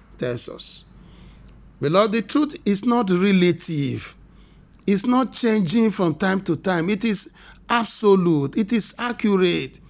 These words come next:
It's not, it's not changing at all. Second Corinthians thirteen, verse eight. Say, "For we can do nothing against the truth, but for the truth." It's not changing. And in John six, verse sixty-three,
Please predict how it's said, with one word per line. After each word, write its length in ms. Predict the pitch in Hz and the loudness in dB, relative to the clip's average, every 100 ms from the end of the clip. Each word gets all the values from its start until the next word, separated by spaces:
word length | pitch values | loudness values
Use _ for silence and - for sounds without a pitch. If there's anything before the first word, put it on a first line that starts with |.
| - - - - - - - _ - - - 202 | -20 -20 -20 -20 -20 -20 -20 _ -20 -20 -10 -6
It's 160 | 214 | -2
not, 260 | 247 262 - - _ | -2 -2 -4 -20 _
it's 200 | 226 214 | -4 -2
not 200 | 262 269 | 0 -2
changing 400 | - 233 202 196 | 0 -2 0 2
at 220 | 185 175 214 | 2 2 0
all. 380 | 208 - - - - - _ _ - - | -2 -4 -8 -16 -20 -20 _ _ -20 -12
Second 480 | - 240 233 240 233 | -2 -2 2 0 2
Corinthians 680 | 190 190 190 226 220 208 - - - - - - - | 0 0 0 0 0 -2 -10 -20 -20 -20 -20 -12 -4
thirteen, 640 | 170 160 208 208 202 208 - - - | -4 -2 -2 -2 -2 -8 -20 -20 -6
verse 300 | 147 156 151 | -2 -2 -2
eight. 320 | 196 160 120 - | -4 -4 -6 -10
Say, 160 | - 269 | -4 -4
"For 220 | 254 196 | 0 0
we 100 | 196 | 0
can 320 | 202 196 180 | 0 0 0
do 160 | 156 277 | 0 2
nothing 420 | 254 226 - 233 | 2 2 -2 -2
against 420 | 180 151 202 196 | 0 2 2 2
the 100 | 165 | -2
truth, 420 | - - 196 - - - - - - | -4 -8 -12 -14 -20 -20 -20 -20 -10
but 200 | 165 185 | -4 -4
for 220 | - 180 | -4 -2
the 140 | 185 190 | 0 -2
truth." 320 | 190 220 165 | -4 -6 -6
It's 140 | 214 | -6
not 200 | 233 240 | -4 -4
changing. 460 | - 226 214 165 151 - - - - _ - - - - - - - - | -2 -2 -2 -4 -6 -16 -20 -20 -20 _ -20 -20 -20 -20 -20 -20 -14 -4
And 160 | 180 | -2
in 100 | 185 | 0
John 180 | 175 269 | 0 0
six, 300 | 277 269 233 | -2 -4 -6
verse 220 | 185 190 | -2 -4
sixty-three, 760 | 190 175 196 175 247 202 165 | -6 -10 -10 -8 -4 -2 -2